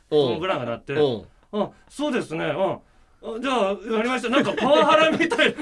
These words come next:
Speaker 2: <laughs> パワハラ現場みたいなんで、
Speaker 1: パワハラでもない。
Speaker 2: ご-、いやいや、もうだってトム・ブラ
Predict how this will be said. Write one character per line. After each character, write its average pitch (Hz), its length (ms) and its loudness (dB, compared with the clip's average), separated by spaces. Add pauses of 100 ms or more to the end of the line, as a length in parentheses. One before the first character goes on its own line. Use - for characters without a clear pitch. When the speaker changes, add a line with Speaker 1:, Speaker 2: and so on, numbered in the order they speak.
(600)
Speaker 2:
<laughs> - 80 4
パ 214 60 4
ワ 277 180 6
ハ 311 160 4
ラ 311 140 4
現 302 340 0
場 240 120 4
み 220 120 2
た 202 140 4
い 175 40 2
な 160 140 0
ん 156 60 -2
で、 185 200 4 (160)
Speaker 1:
パ 302 60 -10
ワ 339 60 -6
ハ 349 100 -4
ラ 349 60 -4
で 349 160 -2
も 330 80 -2
な 156 60 0
い。 240 160 4
Speaker 2:
ご-、 302 160 6
い 233 80 -2
や 240 120 2
い 220 60 2
や、 196 160 2 (360)
も 294 280 2
う - 20 2
だ 330 140 4
っ 339 40 -10
て 226 120 -4
ト 190 140 -4
ム・ 277 140 0
ブ 359 120 -4
ラ 440 80 0